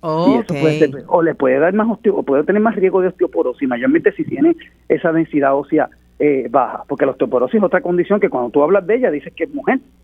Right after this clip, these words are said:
Speaker 2: y no, los hombres le da osteoporosis también.
Speaker 1: También,
Speaker 2: Sí,
Speaker 1: también.
Speaker 2: seguro,
Speaker 1: Eh, estaba
Speaker 2: seguro.
Speaker 1: mencionando que ustedes están esperando con ansias esta revisión de las guías de las condiciones de tiroides.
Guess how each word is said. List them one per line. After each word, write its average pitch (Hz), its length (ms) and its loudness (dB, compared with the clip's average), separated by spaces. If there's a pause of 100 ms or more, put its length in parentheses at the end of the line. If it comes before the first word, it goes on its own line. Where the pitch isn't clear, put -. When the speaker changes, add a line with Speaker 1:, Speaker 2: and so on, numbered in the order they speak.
(120)
Speaker 2:
y 156 80 4
no, 262 400 0 (100)
los - 220 -10
hombres 175 260 0
le 127 80 -4
da 127 120 0
osteoporosis 139 500 -2
también. - 320 -12 (320)
Speaker 1:
También, 151 640 -4
Speaker 2:
Sí, 185 140 -14
Speaker 1:
también. 135 420 -4
Speaker 2:
seguro, - 300 0
Speaker 1:
Eh, 190 100 -8 (120)
estaba 226 300 2
Speaker 2:
seguro. 285 140 -4
Speaker 1:
mencionando 311 760 0
que 233 120 -2
ustedes 220 400 -4
están 285 340 -2
esperando 262 640 -2
con 254 180 -4
ansias 233 680 0
esta 196 240 -2
revisión 240 580 -8
de 233 100 -6
las 190 160 -2
guías 190 540 -4
de 175 200 -4
las 170 200 -4
condiciones 175 480 -8
de 214 80 -8
tiroides. 202 540 -4